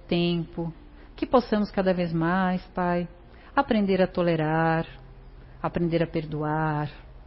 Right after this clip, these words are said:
aprender a esquecer as ofensas, os conflitos. Pai, que também nesse momento possamos emanar as nossas melhores energias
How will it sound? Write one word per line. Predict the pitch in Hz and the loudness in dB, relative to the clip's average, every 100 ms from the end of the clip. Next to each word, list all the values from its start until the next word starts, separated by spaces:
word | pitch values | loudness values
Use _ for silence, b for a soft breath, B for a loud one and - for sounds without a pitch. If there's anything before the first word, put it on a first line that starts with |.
| - B B B B B | -20 B B B B B
aprender | 208 208 202 185 185 | -2 0 2 4 4
a | |
esquecer | 185 - - 180 - - 190 202 | 2 0 -4 -4 -2 0 2 4
as | 185 165 | 2 0
ofensas, | 160 - 165 170 175 165 - 175 - - - - - | -4 -4 -2 0 0 -2 -6 -10 -10 -16 -16 -16 -12
os | - | -8
conflitos. | - 170 - 156 160 165 - - 160 - - - - - - - - B B B B - | -4 -4 -4 -8 -6 -6 -8 -12 -12 -14 -16 -18 -18 -20 -20 -20 -20 B B B B 2
Pai, | 214 208 202 190 | 4 6 6 2
que | - | -2
também | 226 190 175 180 180 | 0 2 2 2 2
nesse | 170 165 170 | 0 -4 -4
momento | 160 151 165 170 165 165 - 170 160 - B B B | -2 0 0 0 0 -4 -8 -10 -10 -18 B B B
possamos | 285 - 233 208 | -2 2 2 4
emanar | 190 175 160 160 170 180 175 175 - - | 2 0 2 2 0 0 0 -4 -6 0
as | 190 | 0
nossas | 185 190 | 0 0
melhores | 190 185 180 190 180 | 0 2 4 4 2
energias | 165 156 151 151 170 180 175 175 175 | -2 -4 -4 -6 -4 -4 -2 -2 -2